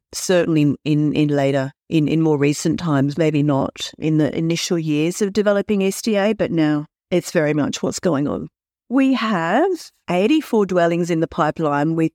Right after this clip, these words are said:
a total of a hundred and fifty-five places or bedrooms. And those are predominantly being built in high physical support,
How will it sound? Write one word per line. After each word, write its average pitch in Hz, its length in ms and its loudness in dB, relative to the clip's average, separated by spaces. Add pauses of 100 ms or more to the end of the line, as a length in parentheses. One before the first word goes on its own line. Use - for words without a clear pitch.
(100)
a 170 100 0
total 160 360 0
of 160 60 -4
a 151 100 2
hundred 160 320 2
and 151 100 0
fifty-five 147 1000 -2
places 139 640 -2
or 127 100 0
bedrooms. 123 760 -4 (180)
And 214 580 2
those 226 580 2 (100)
are 190 180 0
predominantly 196 1120 0
being 170 500 -2
built 175 320 0 (300)
in 170 560 0
high 165 200 -2
physical 226 340 -2
support, 226 840 -2